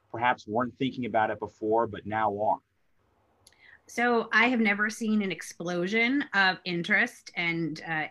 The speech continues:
Speaker 2: uh, motivation to do this than I have in the last few months.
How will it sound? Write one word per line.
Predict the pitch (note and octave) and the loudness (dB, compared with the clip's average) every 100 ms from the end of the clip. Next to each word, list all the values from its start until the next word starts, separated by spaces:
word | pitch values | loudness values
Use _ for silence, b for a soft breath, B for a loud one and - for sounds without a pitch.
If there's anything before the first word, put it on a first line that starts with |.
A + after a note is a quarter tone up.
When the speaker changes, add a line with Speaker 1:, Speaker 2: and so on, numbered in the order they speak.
| F3 | -4
Speaker 2:
uh, | E3 D#3+ | -4 -4
motivation | E3+ F3 F3 D#3+ D3+ D#3+ A3+ B3 B3+ | -4 -2 -2 -4 -6 -6 -4 -2 -2
to | A3+ | -4
do | F3+ F3 F#3+ | -6 -6 -4
this | G#3+ C#4+ D4 | -2 -2 -2
than | G3+ F#3 | -2 -2
I | |
have | F3+ D#3+ D3+ | 0 -2 -2
in | D#3 | -6
the | |
last | C#3+ C3 C3+ - | -10 -10 -12 -12
few | D#3 | -10
months. | D#3 D2 - - | -10 -12 -20 -20